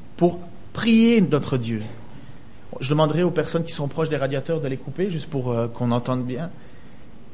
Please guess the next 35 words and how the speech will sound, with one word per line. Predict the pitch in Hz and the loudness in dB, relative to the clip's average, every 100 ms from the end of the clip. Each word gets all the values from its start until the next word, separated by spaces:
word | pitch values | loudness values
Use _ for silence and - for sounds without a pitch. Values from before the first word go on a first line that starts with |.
| - - | -4 4
Heureux | 196 214 196 180 180 185 180 | 8 8 6 4 4 2 0
celui | - 170 156 156 180 | 0 4 4 4 4
que | 180 | 4
Dieu | 143 123 165 170 | 2 4 2 4
décharge | 151 147 - 165 135 | 2 0 0 0 0
de | 131 143 | 4 4
sa | 147 143 127 | 6 4 0
faute | - 165 180 170 - - - - - - | -2 0 2 2 -2 -10 -10 -12 -12 0
et | 147 | 0
qui | 143 175 | 0 2
est | 151 | 2
pardonné | - 180 156 151 165 156 | 2 0 2 4 4 2
du | 131 | 2
mal | 139 160 165 - | 2 2 0 -4
qu'il | 143 139 | -2 0
a | |
commis. | 139 - 160 175 180 - - - - - - - | 0 2 4 4 2 2 12 12 12 12 12 12
Heureux | 196 240 247 190 208 226 226 | 12 12 12 10 10 8 8
l'homme | 190 196 208 196 170 143 - - - - - | 6 6 4 2 2 0 -2 -2 -4 -4 -4
que | - | 0
le | 175 175 | 0 0
Seigneur | - 190 190 202 | 2 4 4 4
ne | 180 160 | 4 2
traite | - 156 - | -2 -4 -2
pas | 180 175 | -2 -2
en | 147 135 | -2 -2
coupable | 156 147 156 160 - 135 | -4 -2 -2 -2 -4 -6
et | |
qui | 127 - 139 | -6 -4 -2
est | 131 - 147 | -4 -4 -4
exempt | 131 117 143 135 | -2 -2 -2 -2
de | 113 | -4
toute | - 143 - | -6 -8 -4
mauvaise | 123 120 120 117 | -4 -2 -2 -4
foi. » | - 117 | -6 -10